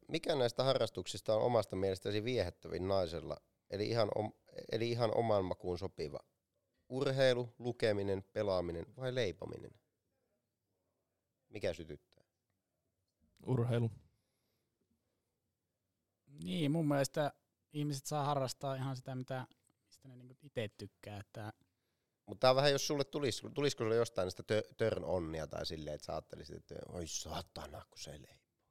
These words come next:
Speaker 3: Tuo leipominen on, <laughs> leipominen on aika hyvä, hyvä nosto, kun tässä nyt kuitenkin näistä kaneliässistä ja kaikista puhutaan. Kyllähän tästä nyt voisi löytää jotain tämmöstä. Tie miehen sydämeen käy vatsan kautta, vai miten se menee?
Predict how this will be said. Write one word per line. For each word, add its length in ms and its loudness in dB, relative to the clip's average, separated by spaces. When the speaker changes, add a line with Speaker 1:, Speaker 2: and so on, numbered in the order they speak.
Speaker 3:
Tuo 140 -4
leipominen 440 6
on, 80 8
<laughs> 60 10
leipominen 500 12
on 80 12
aika 220 12
hyvä, 300 12
hyvä 340 12
nosto, 300 8
kun 120 2
tässä 280 0
nyt 140 -2
kuitenkin 300 2
näistä 240 0
kaneliässistä 720 -2
ja 80 -8
kaikista 400 -4
puhutaan. 580 -4
Kyllähän 220 -8
tästä 240 -10
nyt 180 -6
voisi 180 -14
löytää 300 -14
jotain 260 -18
tämmöstä. 320 -20
Tie 140 -10
miehen 280 -2
sydämeen 400 -4
käy 180 -10
vatsan 300 -10
kautta, 340 -18
vai 80 -20
miten 200 -20
se 80 -20
menee? 320 -20